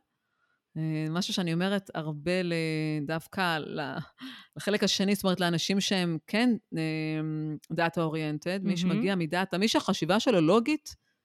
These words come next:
Speaker 2: מאוד קשה לו
Speaker 1: אז
Speaker 2: בטח
Speaker 1: ה-
Speaker 2: להסתדר עם ה-, עם ה-, בעצם התפיסה החדשה הזו של פתאום סטורי טיילינג. מה, מה קשור סטורי? מה
Speaker 1: ממש.
Speaker 2: קשור המילים, נכון? למספרים.
Speaker 1: זה... נכון, זה ממש משהו שמעבר, אני חייבת להגיד שעד היום הוא לא לגמרי יושב לי, speak data,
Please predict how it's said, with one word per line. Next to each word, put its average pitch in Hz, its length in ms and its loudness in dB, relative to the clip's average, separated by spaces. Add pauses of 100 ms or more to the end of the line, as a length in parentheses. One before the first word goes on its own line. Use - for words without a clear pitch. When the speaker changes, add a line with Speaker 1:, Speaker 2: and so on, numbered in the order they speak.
(100)
Speaker 2:
מאוד 190 240 4
קשה 233 240 2
לו 240 60 4
Speaker 1:
אז 240 60 4
Speaker 2:
בטח 233 240 2
Speaker 1:
ה- 226 40 2
Speaker 2:
להסתדר 170 480 6
עם 269 100 4
ה-, 175 200 4
עם 175 160 0
ה-, 165 60 0
בעצם 170 300 -2
התפיסה 175 400 -2
החדשה 170 440 0
הזו 165 140 0
של 160 140 -2
פתאום 160 260 -2
סטורי 165 300 2
טיילינג. 156 220 -2
מה, 175 80 2 (280)
מה 185 60 2
קשור 247 260 2
סטורי? 269 380 10
מה 175 100 8
Speaker 1:
ממש. 165 100 6
Speaker 2:
קשור 220 260 6
המילים, 226 480 8
נכון? 208 340 2 (200)
למספרים. 170 440 0
Speaker 1:
זה... 175 80 4 (760)
נכון, 175 440 2
זה 180 200 2
ממש 185 320 2
משהו 190 260 2
שמעבר, 170 680 2
אני 202 100 4
חייבת 240 160 -2
להגיד 262 180 -2
שעד 220 260 0
היום 320 240 4
הוא 202 100 4
לא 202 100 6
לגמרי 180 320 2
יושב 175 340 0
לי, 175 220 2
speak 240 340 2
data, 226 320 6